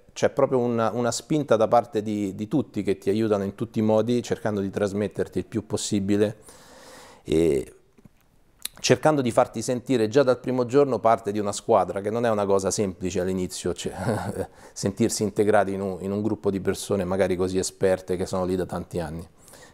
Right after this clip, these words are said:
Però è proprio quello che, che, che si cerca di fare. Anche se, devo essere sincero, la,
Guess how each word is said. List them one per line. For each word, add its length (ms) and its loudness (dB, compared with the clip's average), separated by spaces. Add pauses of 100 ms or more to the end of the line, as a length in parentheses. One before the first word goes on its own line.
Però 220 8
è 100 -2
proprio 240 -6
quello 200 2
che, 400 -2
che, 440 -8
che 120 -6
si 140 -8
cerca 280 -2
di 100 -2
fare. 360 -6 (1800)
Anche 320 2
se, 380 4
devo 180 2
essere 280 2
sincero, 560 4
la, 320 2